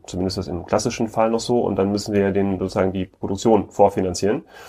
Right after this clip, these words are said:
Dann kommt das Ding irgendwie ins Zentrallager und dann besteht die Herausforderung, es möglichst schnell an die Händler zu verschicken,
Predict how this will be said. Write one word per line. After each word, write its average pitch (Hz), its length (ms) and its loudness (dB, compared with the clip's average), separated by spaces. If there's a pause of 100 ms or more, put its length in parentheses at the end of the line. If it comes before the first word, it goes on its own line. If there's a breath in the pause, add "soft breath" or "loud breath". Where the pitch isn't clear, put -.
(180 loud breath)
Dann 95 180 2
kommt 101 220 0
das 98 140 -2
Ding 104 180 -2
irgendwie 101 260 -4
ins 98 200 -6
Zentrallager 113 640 6
und 101 100 2
dann 104 140 4
besteht 107 300 0
die 110 60 2
Herausforderung, 101 440 4
es 95 60 -10
möglichst 117 320 0
schnell 113 220 2
an 104 140 0
die 101 60 0
Händler 123 220 0
zu 127 140 -8
verschicken, 139 480 -8